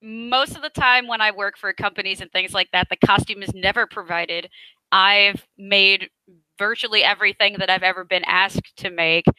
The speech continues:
Um, but they do usually compensate, like, for the materials and stuff afterwards.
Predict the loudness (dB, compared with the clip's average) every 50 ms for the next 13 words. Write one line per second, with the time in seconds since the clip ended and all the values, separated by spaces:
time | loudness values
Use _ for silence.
0 | -6 -18 -20 -20 _ _ _ _ 2 4 6 6 6 4 4 2 2 4 4 2
1 | 2 2 2 2 2 2 0 -2 -4 -6 -8 -12 -8 -6 -6 -4 -4 -6 -8 -6
2 | -2 0 2 2 0 -2 -8 -8 -2 2 4 4 4 2 -2 _ _ _ _ _
3 | _ _ _ _ _ _ _ _ 0 0 0 0 -2 -6 -6 -6 -8 -6 -2 -2
4 | 0 0 0 -2 -4 -6 -6 -6 -4 -2 0 0 0 0 -2 -6 -4 -4 -4 -4
5 | -4 -2 -4 -4